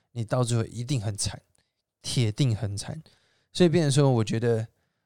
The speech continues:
就，就算是多大的利益在你面前，你也不能被这个恶魔给诱惑啊，这太重要了，你知道吗？对不对？像比如说，呃，像其实很多次是我的一些老客户，他们说，因为他们每个月都会买，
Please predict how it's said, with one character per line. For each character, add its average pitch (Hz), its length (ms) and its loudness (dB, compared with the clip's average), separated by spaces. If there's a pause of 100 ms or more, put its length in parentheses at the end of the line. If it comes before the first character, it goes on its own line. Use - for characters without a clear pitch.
(160)
就， 202 140 -4
就 220 200 -2
算 220 200 -2
是 190 280 -4 (220)
多 147 140 -4
大 180 160 -4
的 147 80 -6
利 165 200 -8
益 160 80 -6
在 160 140 -4
你 110 100 -6
面 120 200 -6
前， 107 320 -6
你 180 140 -2
也 139 60 -2
不 113 160 -4
能 110 220 -2
被 117 180 0
这 113 100 -4
个 113 180 -8
恶 160 200 0
魔 107 200 -4
给 104 180 -6
诱 120 280 2
惑 - 280 -2
啊， - 120 -18 (380)
这 147 80 -8 (140)
太 180 220 -2
重 113 260 2
要 104 180 4
了， 113 220 -6
你 104 120 -8
知 104 100 -4
道 101 180 -4
吗？ 76 260 -14 (460)
对 - 20 -16
不 123 60 -2
对？ 110 120 2
像 170 160 2
比 127 140 -2
如 120 80 2
说， 127 380 4 (600)
呃， 107 300 0
像 196 240 0
其 127 400 -2
实 - 140 -20 (460)
很 117 160 -4
多 156 180 4
次 156 240 0
是 117 360 -2
我 113 200 -2
的 113 60 0
一 127 40 2
些 151 120 2
老 110 200 0
客 117 220 0
户， 120 80 2
他 139 80 2
们 147 80 -2
说， 139 240 -2
因 160 100 -2
为 - 20 0
他 180 100 0
们 160 180 -6
每 120 180 -8
个 110 80 -2
月 135 120 0
都 139 100 4
会 135 80 6
买， 117 200 -2